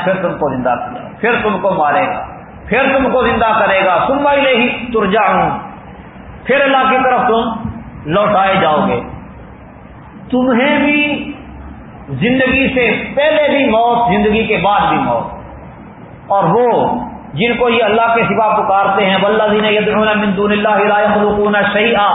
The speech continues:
وهم یخلقون، جن کو یہ اللہ کے سوا پکارتے ہیں وہ کچھ بھی پیدا نہیں کر سکتے، بلکہ وہ خود پیدا کیے گئے ہیں۔ اموات غیر احیاء،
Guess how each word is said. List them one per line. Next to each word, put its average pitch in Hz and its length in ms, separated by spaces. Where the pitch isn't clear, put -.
وهم 202 240
یخلقون، 208 720
جن 226 200
کو 247 100
یہ 240 140
اللہ 240 300
کے 240 120
سوا 214 300
پکارتے 214 500
ہیں 226 100
وہ 226 200
کچھ 220 180
بھی 226 160
پیدا 202 320
نہیں 202 240
کر 180 120
سکتے، 185 300
بلکہ 233 360
وہ 269 180
خود 320 160
پیدا 269 260
کیے 233 260
گئے 202 140
ہیں۔ 156 200
اموات 202 760
غیر 262 240
احیاء، 220 600